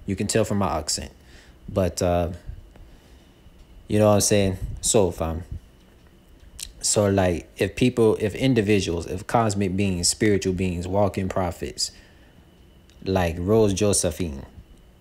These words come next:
you know, she even, she can even see the, the cosmic frequency that I'm on, that a lot of these people that see me in person can't even resonate with because they're zombies,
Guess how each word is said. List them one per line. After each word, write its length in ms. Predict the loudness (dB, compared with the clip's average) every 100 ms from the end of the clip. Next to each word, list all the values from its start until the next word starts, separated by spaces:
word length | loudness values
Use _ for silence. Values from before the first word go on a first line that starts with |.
| -20 -20 -10
you 100 | -4
know, 200 | 0 0
she 220 | 0 0 2
even, 420 | 2 0 0 0
she 240 | 2 0
can 140 | 0 -2
even 280 | -2 -2
see 300 | 0 0 0
the, 220 | -2 -4 -6
the 140 | -6
cosmic 460 | 0 2 2 -2 -4
frequency 460 | -4 -2 -2 -2
that 220 | -2 -2
I'm 200 | -2 -2
on, 260 | -2 -2 -2
that 220 | -4 -2
a 40 | -2
lot 160 | -2
of 80 | -2
these 180 | -4 -4
people 260 | -4 -4
that 140 | -2 -2
see 200 | 0 0
me 120 | 0
in 100 | -2
person 340 | 0 -2 -2 -2
can't 180 | 0
even 180 | 0 0
resonate 360 | -2 -2 -2 -4
with 180 | -6 -8
because 260 | -6 -4
they're 140 | -4 -2
zombies, 480 | -2 -4 -6 -8